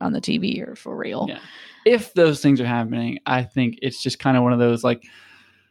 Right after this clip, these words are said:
Speaker 2: uh, it's, it's a slippery slope and it's a dangerous place to be. And I think we can say that with confidence.
Speaker 1: Oh, one hundred percent.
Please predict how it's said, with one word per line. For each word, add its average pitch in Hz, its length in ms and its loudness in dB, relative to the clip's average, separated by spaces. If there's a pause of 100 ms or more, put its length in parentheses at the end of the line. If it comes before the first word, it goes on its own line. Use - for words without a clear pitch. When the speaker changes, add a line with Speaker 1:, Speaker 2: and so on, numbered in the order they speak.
(340)
Speaker 2:
uh, - 100 0 (380)
it's, 147 220 2 (140)
it's 175 340 4
a 160 80 4
slippery 170 360 4
slope 147 360 4
and 143 80 6
it's 123 120 0
a 135 80 2
dangerous 117 840 -2 (100)
place - 300 -18
to - 100 -20
be. - 380 -12
And - 220 -4
I - 100 -4
think - 340 -2
we 151 120 4
can 127 100 4
say 123 200 2
that 90 140 -4
with - 140 -20
confidence. - 640 -8
Speaker 1:
Oh, 233 240 4
one 190 160 4
hundred 208 600 2
percent. - 460 -6